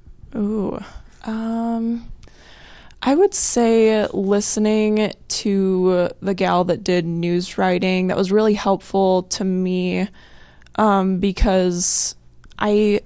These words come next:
struggle a ro-, I struggle a lot with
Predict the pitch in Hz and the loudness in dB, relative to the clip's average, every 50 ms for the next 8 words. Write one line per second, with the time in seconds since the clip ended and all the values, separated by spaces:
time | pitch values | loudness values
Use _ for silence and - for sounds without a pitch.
0 | - - - - - - - - 208 202 190 180 196 196 196 190 190 180 185 185 | -8 -10 -8 -8 -8 -8 -6 -2 0 0 0 2 0 2 2 2 0 0 0 0
1 | 185 - - - - - - 214 - - - 233 226 - - 262 254 269 302 311 | 0 -2 -2 -6 -8 -6 -4 -4 -4 -2 -2 0 0 0 2 2 2 2 2 2
2 | 277 220 196 190 175 190 - - - 202 190 185 185 - | 2 2 2 2 2 2 0 2 2 2 2 2 0 -2